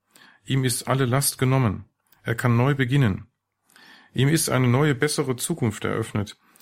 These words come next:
die er nun nur noch ergreifen muss. Einsicht in die Schuld und Umkehr sind die Folge,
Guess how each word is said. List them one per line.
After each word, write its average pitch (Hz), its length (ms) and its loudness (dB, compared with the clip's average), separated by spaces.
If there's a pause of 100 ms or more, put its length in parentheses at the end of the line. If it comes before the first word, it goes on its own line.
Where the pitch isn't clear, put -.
(340)
die 123 100 -2
er 127 100 4
nun 151 440 4
nur 139 120 4
noch 143 220 0
ergreifen 120 560 0
muss. 92 360 -8 (840)
Einsicht 143 460 -2
in 117 100 -2
die 107 140 -6
Schuld 160 320 0
und 113 140 0
Umkehr 151 360 0
sind 135 220 0
die 135 80 -4
Folge, 120 520 0